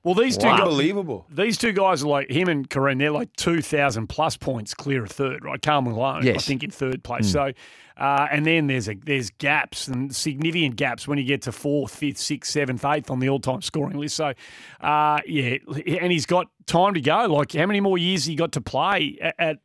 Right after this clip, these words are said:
Speaker 1: at a, at an elite level? Like, this
Speaker 3: Okay.
Speaker 1: is the point.
Speaker 3: I think for me, when he plays alongside his son, for me, he'll take over as the greatest ever.
Speaker 2: You reckon that's gonna happen?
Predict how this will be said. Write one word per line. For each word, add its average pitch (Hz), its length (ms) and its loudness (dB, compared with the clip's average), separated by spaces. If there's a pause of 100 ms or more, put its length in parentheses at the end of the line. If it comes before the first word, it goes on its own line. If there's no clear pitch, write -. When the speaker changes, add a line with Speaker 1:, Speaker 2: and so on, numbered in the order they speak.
Speaker 1:
at 160 320 -2
a, 147 200 2
at 156 140 0
an 147 160 2
elite 165 220 2
level? 180 320 0 (200)
Like, 156 260 -2
this 170 220 0
Speaker 3:
Okay. 190 80 -4
Speaker 1:
is 143 60 -4
the 143 100 -2
point. 226 300 -4 (460)
Speaker 3:
I 101 100 -2
think 101 500 -4 (160)
for - 220 -12
me, 87 520 -6 (300)
when 80 200 -10
he 90 200 -10
plays 85 360 -10
alongside 78 640 -10
his 73 140 -14
son, 69 400 -16 (920)
for - 140 -10
me, 87 220 -2
he'll 85 160 -4
take 80 260 -8
over 78 220 -6
as 73 140 -10
the 76 80 -14
greatest 73 440 -12
ever. - 280 -20 (160)
Speaker 2:
You 139 160 -4
reckon 185 180 -2
that's 180 160 -4
gonna 170 180 -2
happen? 175 340 -2